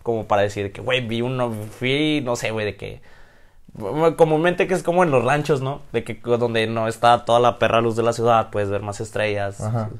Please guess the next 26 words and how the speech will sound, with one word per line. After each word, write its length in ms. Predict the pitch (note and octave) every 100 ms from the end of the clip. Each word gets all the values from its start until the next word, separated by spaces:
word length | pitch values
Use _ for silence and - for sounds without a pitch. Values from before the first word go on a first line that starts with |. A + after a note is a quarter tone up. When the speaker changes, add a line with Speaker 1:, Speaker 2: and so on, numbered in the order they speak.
| -
Speaker 1:
Que, 260 | - G#2 D#2
creo, 380 | A2 G#2+ G2+ G2
o 40 |
sea, 260 | - G2+ - -
nunca 400 | - C3+ D3+ D#3+
he 20 | F3
tenido 460 | F3 E3+ E3+ - - - - -
esa 180 | - -
experiencia 640 | D#3+ - C3+ C3+ C#3+ D#3
de, 540 | C3 B2 A#2 G#2 F#2+ -
de 100 | G#2+
que, 80 | A2
güey, 240 | G#2+ D3+
fui 380 | D#3 B2+ B2+ D3
a, 440 | D3+ C#3 B2+ A2 G2+
al 240 | - A2
rancho 360 | A#2+ D#3 F#3+ F3+
y 220 | C3+ A2+
no 100 | A2+
mames, 300 | B2+ C#3 C#3
vi 100 | B2+
algo 180 | A#2+ C#3+
moverse 320 | C#3 A2+ B2+
en 40 |
el 100 | C3
cielo. 280 | G#2 A2+ G2